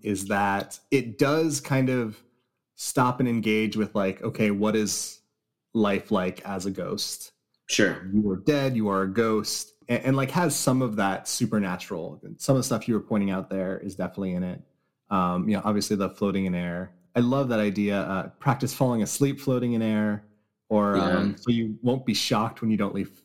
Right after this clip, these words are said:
Speaker 1: footprints on the snowfield. But also, like, within that supernatural, and just like you s-, you kind of were pointing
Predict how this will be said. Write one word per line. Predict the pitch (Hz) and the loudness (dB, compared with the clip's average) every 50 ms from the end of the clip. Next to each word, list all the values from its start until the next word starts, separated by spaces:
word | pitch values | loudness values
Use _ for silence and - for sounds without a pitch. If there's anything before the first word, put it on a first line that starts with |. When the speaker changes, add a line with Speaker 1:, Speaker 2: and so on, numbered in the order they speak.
| _ _ _ | _ _ _
Speaker 1:
footprints | - - 143 - - 135 131 117 - | 2 2 2 4 4 2 2 2 2
on | 110 95 | 0 0
the | 90 | 0
snowfield. | - - - 127 127 120 120 - 131 123 113 113 110 107 107 - - _ - | 0 0 2 2 2 2 0 0 0 0 0 0 -2 -4 -4 -8 -18 _ -4
But | 139 127 143 147 | 2 2 4 4
also, | 147 151 143 - 175 | 4 2 2 2 2
like, | 139 131 117 107 | 2 2 0 0
within | 120 117 107 - 139 131 127 120 120 117 117 110 - - | -2 -2 0 2 2 2 2 2 2 0 0 -2 -4 -10
that | - 117 113 107 - | -6 -4 -4 -2 -2
supernatural, | - - 117 - 107 107 95 95 - - 113 104 | -2 -2 0 2 2 0 0 0 -4 -4 0 0
and | 107 | 2
just | 110 113 - | 2 2 0
like | 117 101 - | 0 0 0
you | 104 101 | 0 -2
s-, | - - - - | -2 -4 -8 -8
you | 113 98 | -10 -8
kind | - - 104 95 | -2 0 0 2
of | 92 | 2
were | 90 | 0
pointing | - - 156 151 139 | 2 2 2 4 2